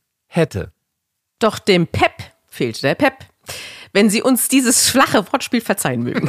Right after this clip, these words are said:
Speaker 2: <laughs> Es gibt bisher nur ein einziges Produkt. Ein einziges.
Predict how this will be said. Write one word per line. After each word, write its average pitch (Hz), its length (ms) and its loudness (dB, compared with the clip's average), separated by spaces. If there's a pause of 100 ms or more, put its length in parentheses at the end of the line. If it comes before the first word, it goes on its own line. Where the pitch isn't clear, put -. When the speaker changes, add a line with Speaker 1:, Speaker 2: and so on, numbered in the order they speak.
(400)
Speaker 2:
<laughs> - 400 -12
Es - 220 0
gibt 320 160 0 (200)
bisher 240 680 0
nur 190 160 4
ein 180 260 0
einziges 269 800 0
Produkt. - 460 -6 (100)
Ein 269 400 0
einziges. - 600 -10